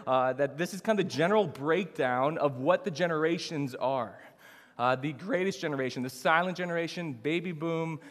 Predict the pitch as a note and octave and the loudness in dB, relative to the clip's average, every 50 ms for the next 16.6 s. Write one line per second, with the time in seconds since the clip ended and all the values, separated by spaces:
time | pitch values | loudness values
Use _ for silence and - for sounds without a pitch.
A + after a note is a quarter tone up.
0 | - - - E3 F3 F3 F3 E3+ - E3 D3 - C3+ D3 D#3 D3+ - - - - | -12 -2 0 0 2 2 0 -2 -2 -4 -4 0 2 2 0 0 -4 -14 -10 -6
1 | C#3 C3+ C3 C#3 D#3 D#3+ E3 E3 D#3+ D#3 D#3 D3+ C#3 - - - - - - - | -4 -2 0 2 2 2 2 2 0 2 2 2 0 -2 -10 -20 -20 -20 -20 -20
2 | - - - D3 C#3 B2 D#3 D#3 D#3+ D#3 D3 - D#3 C#3 B2+ A#2 A#2 C#3+ D#3 D3 | -20 -16 -8 -8 -6 -2 -2 0 2 2 0 0 -2 -4 -4 -2 -2 0 0 0
3 | B2 A2+ B2+ C#3 D3 D3+ - D3+ D3+ D#3+ G3 F#3+ F#3 D#3 F#3 E3+ E3 F3 E3+ - | 2 2 4 4 2 2 2 -2 0 0 0 0 0 -2 -2 -2 -2 -2 -2 0
4 | E3 D#3+ D#3 - - D#3+ D#3+ D#3 D#3+ - D3+ - C#3+ C#3+ E3+ D#3+ - F3+ - E3+ | 0 0 0 2 2 2 2 2 -2 -8 -8 -8 -6 -6 -6 -6 -6 -4 -4 -4
5 | D#3+ D#3 - F3+ E3 D3 A#2+ C3+ C#3 D#3 E3 F3 E3+ D#3 C#3 C#3 C#3+ - E3+ E3 | -4 -2 -2 -4 -4 -2 0 0 0 2 2 2 2 2 2 2 0 0 -2 -10
6 | - - C#3 D#3 D3+ - E3+ C#3 D#3 D#3+ E3 E3 - E3+ D#3+ D3+ D3+ D3+ C#3+ A2+ | -6 0 0 0 0 0 -6 -4 -2 -2 -2 -4 -4 -4 -6 -4 -2 -2 -2 -2
7 | A#2 - - - - - - B2+ B2+ C#3 F3 F3 - E3+ D#3 D#3+ - - - - | -4 -8 -12 -18 -16 -6 2 4 4 4 4 4 2 2 2 2 -2 -2 -10 -18
8 | - - - - - D#3+ C3+ F#3 F#3 D#3+ - D#3+ G3 B3+ B3+ B3 A#3+ G#3 G3+ F#3 | -20 -18 -12 -2 -2 0 2 2 0 0 0 2 2 2 4 2 2 2 2 -2
9 | D#3+ D3 - G3 G3+ F#3 D3+ C#3 D3+ F#3+ A#3+ G3+ D#3 D#3+ E3+ F3 F#3 F#3+ F3 F3+ | -2 -4 -2 -2 0 0 2 2 2 2 0 -2 0 0 2 2 2 2 0 -2
10 | - D#3+ - D3 D#3+ C#3 A#2+ A#2 A#2+ A#2 - C#3 B2+ - - - - - - - | -4 -4 -2 0 0 0 -2 -4 -8 -6 -4 -2 -2 -2 -4 -14 -20 -20 -12 -4
11 | - C#3 C3+ C3+ C3+ - C#3+ E3 E3 - - F#3 F#3 E3+ D3 A2+ B2 C3 D3+ E3 | 0 2 4 4 2 2 0 -4 -6 -4 -4 -4 -2 -2 -4 -4 -4 -2 -2 -2
12 | G3 G#3+ G#3 G#3 G3+ - - D3 C3 C3 E3+ D#3+ D#3+ D3+ D3 D#3 C#3+ - - B2+ | 0 2 0 0 0 -2 -12 -10 -4 -2 -2 0 0 0 0 0 0 -2 -4 -4
13 | A#2 A2+ A#2+ D3+ E3 E3 D#3+ D#3 - E3 D3+ B2+ B2 C#3 E3 F#3+ F#3+ - A3+ G#3+ | -4 -2 -2 -2 -2 -2 -4 -6 -6 -4 -2 0 0 0 0 -2 -4 -4 -4 -2
14 | G3+ G3+ G#3 G#3 F#3+ F3+ E3 D#3+ D#3 D#3 D3 C3+ C3 C#3 D3 D3 - E3 D3 - | -2 0 -2 -2 0 0 2 2 2 2 0 0 0 0 -2 -2 -4 -6 -8 -6
15 | - D#3 D3 C3+ - - D#3+ D3+ B2 B2 C3+ C3+ C3+ D3+ F3 F#3 G3+ G#3+ G3+ G3 | -4 -4 -4 -4 -4 -2 0 0 0 0 -4 -6 -6 -8 -6 -6 -4 -4 -6 -4
16 | - C3 B2+ D3+ C#3+ C#3+ F3 G3+ D#3+ C3+ B2 B2 | -6 -6 -6 -4 -2 -2 -2 -2 -2 -2 -2 -4